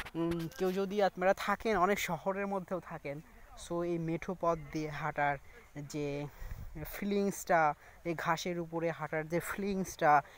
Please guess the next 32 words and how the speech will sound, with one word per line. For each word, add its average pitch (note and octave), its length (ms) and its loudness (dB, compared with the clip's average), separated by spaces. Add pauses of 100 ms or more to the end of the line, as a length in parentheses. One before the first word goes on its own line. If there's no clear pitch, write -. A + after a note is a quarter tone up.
(160)
এটি D3 140 -8
কিন্তু D#3 340 -4
অবশ্যই D#3 640 -4
একটা C#3+ 240 -6
অসাধারণ C3+ 600 -2
একটা C3 240 -8
ব্যাপার। A#2 360 -8
এটা B2+ 280 -8
কিন্তু C#3+ 380 -8 (540)
সবার F#3+ 340 2
ইচ্ছা G3+ 280 -4
থাকে, F3 300 -2
but D3+ 240 0
অনেকেই E3+ 360 0
দেখা E3+ 260 2
যায় E3 280 2 (460)
যে D3+ 240 -4
সুযোগ E3+ 380 -6
হয় D#3+ 240 -2
না। D#3+ 240 -4
আমি E3 240 -6
কিন্তু F3 520 -8 (380)
ট্রাই G3 220 2
করি, E3+ 340 -4
আমি F#3 180 -8
সব E3+ 280 -6
জায়গাতেই E3+ 640 -8
আমি D#3+ 160 -6
অ্যাডজাস্ট D3+ 520 -6
করার D#3 280 -8
চেষ্টা D3+ 280 -10
করি, C#3 320 -10